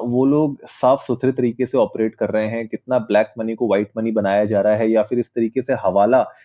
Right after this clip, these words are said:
के जरिए पैसे इधर उधर किए जा रहे हैं, इसको, अ,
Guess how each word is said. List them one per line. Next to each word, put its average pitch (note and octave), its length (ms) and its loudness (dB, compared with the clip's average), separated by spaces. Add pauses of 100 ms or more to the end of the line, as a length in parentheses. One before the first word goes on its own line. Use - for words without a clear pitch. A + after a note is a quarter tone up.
(180)
के A#2 100 0
जरिए A2+ 280 0
पैसे A2+ 340 0
इधर A2 140 -2
उधर A2 220 -4
किए G#2+ 240 -2
जा G#2 160 2
रहे A#2 180 -2
हैं, A#2+ 200 -6 (320)
इसको, D#3+ 380 2
अ, A2 540 0